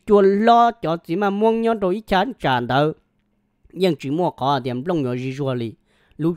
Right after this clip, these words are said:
chế lo một nồi chả có dần gì li. Ô, anh này chỉ tàu lúa, anh này chỉ là sử dụng, chỉ tàu lúa bự, chỉ sử dụng. Ô, giờ tiếp liền kiện đơn để li và nó ít luôn mòn cái chỉ cả bự chỉ, ngân trai chỉ người nho đó.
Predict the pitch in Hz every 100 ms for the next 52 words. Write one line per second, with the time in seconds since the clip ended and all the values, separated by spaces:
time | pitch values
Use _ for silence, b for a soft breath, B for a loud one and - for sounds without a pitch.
0 | - 123 123 147 156 127 101 110 110 107
1 | 107 104 120 117 110 104 104 107 101 98
2 | - _ _ _ _ _ _ 233 262 254
3 | 240 185 175 156 127 110 131 120 147 143
4 | 117 - 139 131 120 110 - - 104 107
5 | 113 107 _ _ _ _ - 113 113 110
6 | 120 107 - 117 104 - - 101 104 101
7 | - _ _ _ _ _ _ _ _ -
8 | 185 180 - 233 - 254 214 185 190 165
9 | 156 170 170 147 160 165 160 151 127 123
10 | 120 120 - _ _ _ _ 208 214 190
11 | 160 185 196 208 165 147 127 135 139 127
12 | 131 131 117 104 _ 143 139 123 117 107
13 | _ _ _ _ - 113 120 117 127 120
14 | 110 101 107 131 139 135 123